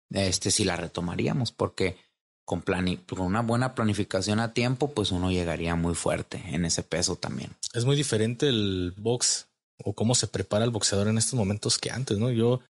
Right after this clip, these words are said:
Speaker 1: Sí,
Speaker 2: estaba
Speaker 1: sí.
Speaker 2: viendo el otro día un, el podcast que le hizo Roberto Martínez a,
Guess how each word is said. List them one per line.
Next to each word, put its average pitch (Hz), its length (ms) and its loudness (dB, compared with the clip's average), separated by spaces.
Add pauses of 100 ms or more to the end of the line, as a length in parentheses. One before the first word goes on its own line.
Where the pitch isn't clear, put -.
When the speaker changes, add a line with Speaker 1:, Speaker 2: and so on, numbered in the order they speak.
Speaker 1:
Sí, - 300 -2
Speaker 2:
estaba 117 300 2
Speaker 1:
sí. 123 40 4
Speaker 2:
viendo 120 640 2
el 110 160 0
otro 110 220 0
día 117 300 4
un, 110 340 0
el 95 220 -4
podcast 110 480 0
que 87 380 0
le 90 80 -2
hizo 113 180 2
Roberto 107 320 2
Martínez 117 440 2
a, 87 300 0